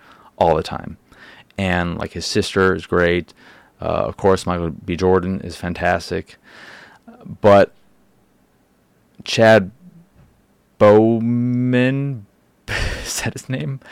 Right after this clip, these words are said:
Uh, it's just, it's just a boring character. Black Panther is boring. I, I'm not rooting for him. I, I, and I'm not, it's not that I'm against him either. I just, I don't give any shits about him. The other,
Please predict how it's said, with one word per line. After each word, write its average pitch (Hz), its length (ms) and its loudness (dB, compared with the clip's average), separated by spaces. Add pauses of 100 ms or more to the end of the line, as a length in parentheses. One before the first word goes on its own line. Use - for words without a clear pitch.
(300)
Uh, 85 380 -2 (1300)
it's 110 140 -10
just, 131 200 -4
it's 110 180 -10
just - 220 -8
a 127 60 -2
boring 101 580 -2
character. 113 480 -8
Black 95 280 -6
Panther 117 240 -4
is 92 100 -4 (160)
boring. 87 480 -4 (600)
I, 98 100 -4
I'm 92 220 -2
not 107 240 2 (140)
rooting 110 340 -2
for 107 260 -2
him. 110 200 -2
I, 87 260 0
I, 87 220 -2
and 104 160 0
I'm 104 100 2
not, 123 200 4
it's 113 120 -8
not 120 180 2
that 113 80 0
I'm 92 140 -2
against 98 320 -2
him 95 120 -2
either. 117 160 0
I 87 60 2
just, 87 320 -8
I 90 160 -4 (960)
don't 117 260 4 (240)
give 107 200 2
any 110 220 0
shits - 320 -2
about 80 240 -6
him. - 160 -14
The 92 100 0
other, 101 320 4